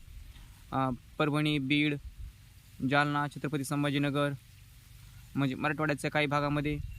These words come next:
तर पश्चिम महाराष्ट्राच्या काही भागामध्ये उ-, तुरळक ठिकाणी पावसाची शक्यता आहे, पण त्या थोडी म्हणजे तुरळक ठिकाणी आहे, पण त्याच्यामध्ये थोडी पावसाची म्हणजे जी, ए, आपण जे म्हणतो की शितोडेच पाडणार, पण थोडी पेंडवलता पाऊस पडू शकतो त्याच्यामध्ये, म्हणजे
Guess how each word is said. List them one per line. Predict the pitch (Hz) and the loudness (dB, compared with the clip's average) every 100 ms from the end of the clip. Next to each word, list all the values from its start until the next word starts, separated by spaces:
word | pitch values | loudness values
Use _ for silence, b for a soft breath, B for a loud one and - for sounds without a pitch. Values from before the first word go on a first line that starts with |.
| - - | -12 -10
तर | 131 | -4
पश्चिम | 156 151 147 | -2 0 0
महाराष्ट्राच्या | 147 147 139 139 135 | 0 0 -2 -4 -2
काही | 139 | 0
भागामध्ये | 143 139 143 143 - - - - - - - - - - - | 0 0 0 -2 -6 -10 -16 -16 -16 -14 -14 -14 -14 -10 -4
उ-, | 139 185 | -2 2
तुरळक | 185 165 | 2 2
ठिकाणी | 151 151 | 0 -2
पावसाची | 151 147 143 | 0 0 -2
शक्यता | 139 139 147 135 | -6 -4 -4 -4
आहे, | |
पण | 143 | -4
त्या | 139 151 | -4 -2
थोडी | 156 | 0
म्हणजे | 160 151 - - 147 | 0 0 -4 -8 -2
तुरळक | 175 175 | 0 0
ठिकाणी | 160 165 | 0 -2
आहे, | 151 | 0
पण | 156 147 | -2 -4
त्याच्यामध्ये | 147 156 151 143 | -4 -2 -2 -4
थोडी | 156 165 | -2 -2
पावसाची | 165 147 151 151 156 | 0 -2 -2 -4 -2
म्हणजे | 156 | -2
जी, | 143 156 | -2 -4
ए, | - 139 139 135 135 135 - - - - - | -4 -4 -2 -2 -2 -4 -8 -16 -18 -10 -4
आपण | 143 151 147 | -2 -2 -2
जे | |
म्हणतो | 151 156 | 0 -2
की | 165 151 | -4 -8
शितोडेच | 156 156 147 | -6 -4 -2
पाडणार, | 147 139 139 - | -2 -2 -4 -6
पण | 135 | -6
थोडी | - 170 151 | -2 -2 -2
पेंडवलता | 170 170 165 147 156 147 | 0 2 2 2 0 0
पाऊस | 139 151 | -2 -4
पडू | - 147 | -2 -4
शकतो | 139 135 131 | -4 -6 -8
त्याच्यामध्ये, | - 139 139 | -6 -2 -2
म्हणजे | 139 135 | -2 -4